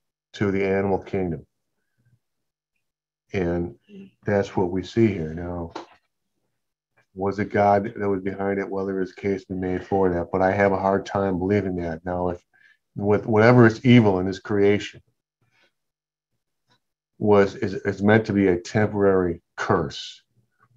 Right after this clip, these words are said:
whether it's from God or whether it's from Satan. Now, just remember, God has used Satan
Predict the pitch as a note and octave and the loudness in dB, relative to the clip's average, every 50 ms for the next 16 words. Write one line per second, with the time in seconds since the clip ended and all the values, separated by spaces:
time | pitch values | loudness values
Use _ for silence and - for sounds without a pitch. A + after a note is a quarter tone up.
0 | _ _ _ - G2+ G2+ F#2+ G2 F#2 F2+ F2 F2 - - G2 F2+ F2 F2 G2 F#2+ | _ _ _ 0 2 2 4 4 2 2 0 -2 -4 -6 -6 -4 -2 0 2 4
1 | G2 G2+ G2 G2 F#2 F2+ F#2 F#2 F#2+ F#2+ F#2+ F#2 F2+ F2+ F2 E2+ E2+ - - E2+ | 4 4 4 4 2 0 0 2 2 2 2 0 0 -2 -2 -4 -6 -8 -10 -12
2 | - - - G2+ G2 G2 - E2 D#2+ - _ _ _ _ _ _ _ _ - - | -8 -4 0 0 0 0 -2 -4 -10 -14 _ _ _ _ _ _ _ _ -20 -20
3 | _ _ _ - G2+ F2+ F2+ F#2+ F#2 - - G#2 G#2 G2+ G2 F2 G#2 G2+ G#2 G#2 | _ _ _ -4 -2 0 0 -2 -2 -2 0 2 2 2 2 4 4 4 6 6
4 | G#2 G2 G2 G2+ A#2 A2+ G#2+ - - - A2 A2+ A2+ - F2+ F2+ F2 | 4 2 2 2 2 2 2 2 0 2 2 4 4 2 0 -6 -12